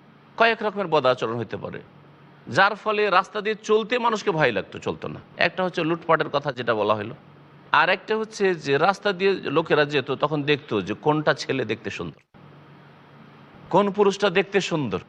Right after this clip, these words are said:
জবরদস্তি করে ধরে ঘরে উঠিয়ে নিয়ে তার সমকামিতা করত। এই ভয়ে মানুষ রাস্তায় বেরোতে পারতো না, দিন দুপুরে বেরোতে পারতো না,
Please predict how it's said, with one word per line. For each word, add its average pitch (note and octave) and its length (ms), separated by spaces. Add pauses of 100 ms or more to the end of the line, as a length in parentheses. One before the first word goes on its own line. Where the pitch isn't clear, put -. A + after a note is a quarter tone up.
(180)
জবরদস্তি G3 500
করে G3 140
ধরে F3 260
ঘরে E3 200
উঠিয়ে E3 280
নিয়ে D3+ 120
তার D3 120
সমকামিতা G2 540
করত। - 280 (920)
এই A#3 260
ভয়ে G#3+ 340
মানুষ G#3 460
রাস্তায় F#3+ 360
বেরোতে G#3 280
পারতো F#3+ 280
না, C#3 100
দিন D#3+ 220
দুপুরে G3+ 260
বেরোতে B2 260
পারতো E2+ 260
না, - 100